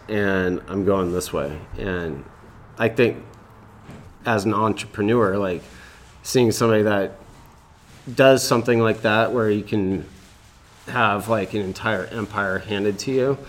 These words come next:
or have something that makes you very comfortable, that, that makes you, like, so fulfilled financially or materially, and just walk away from it and go, like, "I'm gonna go down this route." And to be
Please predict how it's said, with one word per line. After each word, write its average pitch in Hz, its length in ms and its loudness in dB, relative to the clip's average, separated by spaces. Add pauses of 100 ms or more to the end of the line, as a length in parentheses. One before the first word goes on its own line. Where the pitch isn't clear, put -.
(420)
or 101 400 4
have 104 240 0
something 113 260 2
that 101 80 2
makes 101 220 0
you 98 80 -2
very 101 420 -2
comfortable, 92 640 -8 (280)
that, - 320 -8
that 104 120 0
makes 98 260 -2
you, 101 80 0
like, 87 240 -6 (180)
so 110 280 2
fulfilled 101 640 -4 (300)
financially 90 800 -2
or 85 360 -6 (420)
materially, 90 840 -2 (100)
and 95 180 -6
just 87 240 -8
walk 95 360 -4
away 92 200 -2
from 101 200 -6
it 98 60 -4
and 92 140 -4
go, 87 180 -6
like, 85 280 -10
"I'm 117 140 0
gonna 113 160 2
go 107 100 2
down 92 220 -2
this 92 220 -4
route." 117 380 4 (960)
And 101 360 0
to 107 80 -10
be 90 320 -2